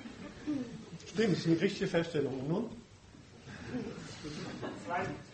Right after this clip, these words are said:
Speaker 2: können Sie ja mal einen Ansatz geben, damit man eine Vorstellung hat, in welche Richtung das gehen würde.
Speaker 1: Ähm,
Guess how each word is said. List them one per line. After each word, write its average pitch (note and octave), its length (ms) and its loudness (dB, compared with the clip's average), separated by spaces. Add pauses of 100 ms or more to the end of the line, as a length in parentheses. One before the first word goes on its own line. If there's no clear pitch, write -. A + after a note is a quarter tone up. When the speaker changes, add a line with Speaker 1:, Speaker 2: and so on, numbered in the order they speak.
(280)
Speaker 2:
können G#3+ 160 0
Sie G#3+ 80 0
ja G3+ 140 4
mal F#3+ 200 4
einen F#3+ 100 -2
Ansatz G#3 580 0 (180)
geben, D3 300 -4
damit C#3+ 180 -8
man D#3 80 -10
eine D3+ 80 -10
Vorstellung F3+ 400 -2
hat, E3 180 -6
in D3+ 120 -8
welche D#3 180 -6
Richtung D3+ 500 -10
das C#3 220 -12
gehen D3 180 -8 (3500)
würde. A#2 180 -2
Speaker 1:
Ähm, A2+ 120 -6